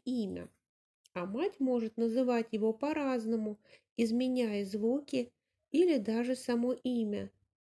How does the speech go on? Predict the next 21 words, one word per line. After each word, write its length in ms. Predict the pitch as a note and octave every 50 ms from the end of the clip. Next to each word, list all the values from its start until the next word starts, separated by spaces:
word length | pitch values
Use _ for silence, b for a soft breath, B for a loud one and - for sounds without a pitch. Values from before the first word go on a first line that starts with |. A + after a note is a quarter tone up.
| _ _
Но 180 | A3+ A#3 A#3
это 300 | A3+ A#3 C4+ D4 D4 D4
не 140 | C4 B3 A#3+
самое 460 | A#3 - - A#3 A3+ A#3 A#3 A#3+ B3
главное. 720 | A#3+ A#3 A#3 A#3 A3+ G#3+ G#3 G3 G3+ G3 G3 G3 G3 F#3+ - _ b b b b b b b _
Важнее 500 | F#3+ A3+ A3+ G3+ G3+ A3 A3 G3+ G3 G3
всего 560 | - - - - G3 F3+ F#3+ G3 A3+ C4+ C#4+ _ _ _ _
её 460 | G3+ F#3+ F#3+ G#3 G3 F#3+ F#3+ G3+ G#3+
любовь. 480 | A3 A3 A#3+ A3 G#3 G#3 G#3 G3 F#3+ - _ _ _ _ _ _ _ _ _ _ _ _ _ -
Обращаясь 640 | - F#3 G3 G3+ G#3 G#3 - - - G3+ G3+ G3+ -
к 80 | -
своему 400 | - - - G#3 G#3 G3+ G3+ G3+
ребёнку, 640 | G3+ G3+ G3+ F#3+ G#3 A#3+ D4+ E4 E4 - - G#3 b b b b b b b
она 340 | - - G#3+ A3+ A#3+ D4+ F4+
может 400 | F4 D#4+ D#4+ E4 D#4+ D#4+ - _
неверно 600 | C#4 C4+ D4 D#4 D4 C4+ B3+ B3+ A#3+ A#3 A#3 A#3
и 200 | A3+ - _ A#3
несовершенно 920 | A#3 A#3+ B3 A#3+ - - C4 B3+ C4+ C4+ - - - C#4 C#4+ D#4+ E4 D#4+ D4
произносить 760 | - - A#3 A3+ A3 G3+ G#3+ G#3+ G#3+ - - - B3+ C4 -
его 280 | - B3 A#3+ A#3 B3+ C4
имя, 500 | - - A#3+ A#3+ A3+ G#3+ G3+ G3 F#3+ F#3+